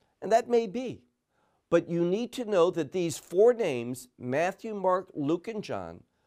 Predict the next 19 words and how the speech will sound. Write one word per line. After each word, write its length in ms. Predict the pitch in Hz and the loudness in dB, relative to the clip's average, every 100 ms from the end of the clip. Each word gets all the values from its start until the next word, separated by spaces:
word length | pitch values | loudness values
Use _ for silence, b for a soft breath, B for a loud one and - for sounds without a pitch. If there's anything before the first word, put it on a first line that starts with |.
| _ _ | _ _
are 340 | 156 165 165 - - | 2 2 2 -4 -6
tradition, 560 | 208 202 247 - 113 - _ _ _ _ b b | -4 -2 -4 -6 -14 -20 _ _ _ _ b b
meaning 420 | - 226 240 208 - | 0 2 2 0 -2
they 300 | - 143 226 | -6 4 4
didn't 260 | 262 254 202 | 4 -2 -2
sign. 600 | - - 240 226 170 165 | -6 -6 -2 0 0 0
We 160 | 190 254 | -2 -2
do 160 | 254 | 0
not 220 | 226 214 233 | 0 0 -2
have 440 | 190 185 160 143 - - | -6 -2 -2 -2 -16 -6
any 440 | 226 247 190 160 | 0 0 0 -2
written 460 | 117 139 226 - 233 | -4 2 2 2 -8
account 520 | 208 185 170 101 _ _ _ _ _ _ - | -8 -8 -6 -8 _ _ _ _ _ _ -2
of 220 | 135 - | -2 -2
who 220 | 196 233 | -8 -6
wrote 380 | 202 160 131 127 - | 0 2 2 -2 -10
the 180 | 139 | -8
four 340 | 123 - 131 127 | -6 -2 -2 0
Gospels. 680 | 123 107 - - 101 - | 0 0 -2 -10 -10 -10